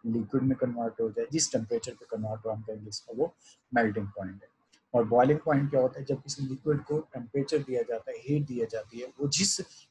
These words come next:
temperature के ऊपर gas में convert हो जाए, उसको क्या आएगा?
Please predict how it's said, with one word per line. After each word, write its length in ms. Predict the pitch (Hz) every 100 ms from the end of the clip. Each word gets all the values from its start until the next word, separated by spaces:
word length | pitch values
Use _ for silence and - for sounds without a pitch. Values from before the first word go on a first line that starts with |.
| -
temperature 480 | 135 123 131 143 131
के 180 | -
ऊपर 220 | 117 - 117
gas 360 | 123 127 123
में 80 | 131
convert 360 | 117 110 107 104
हो 80 | 110
जाए, 160 | 113
उसको 260 | 110 - 113
क्या 200 | 107 107
आएगा? 280 | 104 110